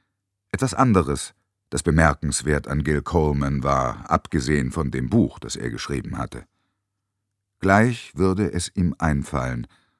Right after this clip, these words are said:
Und am besten, sie brachte es hinter sich.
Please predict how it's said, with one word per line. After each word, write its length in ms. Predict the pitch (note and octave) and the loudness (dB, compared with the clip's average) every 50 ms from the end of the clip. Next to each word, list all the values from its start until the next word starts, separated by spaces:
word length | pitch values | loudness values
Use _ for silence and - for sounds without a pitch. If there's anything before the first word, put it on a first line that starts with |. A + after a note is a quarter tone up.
| _ _ _ _ _ _ _ _ _ _ _ - - - - | _ _ _ _ _ _ _ _ _ _ _ -14 -14 0 0
Und 140 | G#2 - | 2 4
am 100 | F2+ F2 | 6 6
besten, 320 | E2+ G#2 A2 - - - A#2 | 8 8 8 6 4 -2 0
sie 140 | F#2+ G2+ F2 | 0 0 0
brachte 340 | - E2 F#2+ F#2 - - | 4 4 4 4 4 0
es 140 | F2+ F2+ - | -2 -2 4
hinter 300 | - G#2 F#2 D#2 F2 D#2 | 4 4 4 6 4 0
sich. 340 | B1+ A#1 B1 A1+ - - _ | 0 -2 -6 -8 -10 -14 _